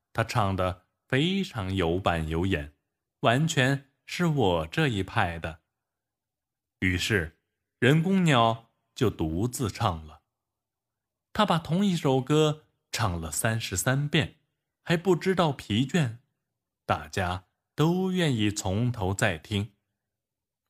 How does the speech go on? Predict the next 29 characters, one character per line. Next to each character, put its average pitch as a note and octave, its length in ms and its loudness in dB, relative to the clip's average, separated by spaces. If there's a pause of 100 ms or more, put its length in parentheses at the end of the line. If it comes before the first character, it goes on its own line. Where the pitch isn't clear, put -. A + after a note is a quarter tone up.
(100)
皇 A2 340 2
帝 A2+ 380 0 (160)
却 - 180 0
认 F#2+ 240 2
为 E2+ 320 0 (420)
该 F#3+ 140 2
由 F3+ 160 4
真 G3 300 2
夜 E3+ 240 2
莺 A#2+ 500 0
唱 G2+ 300 0
一 F2+ 100 0
唱 F2 320 -2
了。 E2 180 -8 (920)
可 - 180 -2
是 G2 380 0 (400)
他 F3+ 140 0
到 F3 160 4
哪 C#3+ 340 2
里 E3+ 160 2
去 - 180 2
了？ A#2 280 2 (640)
谁 G2 340 2
也 A#2 160 6
没 F#2+ 140 2
有 F2+ 120 0
注 F#2 220 -2
意 D#2+ 140 -4
到。 D2+ 260 -8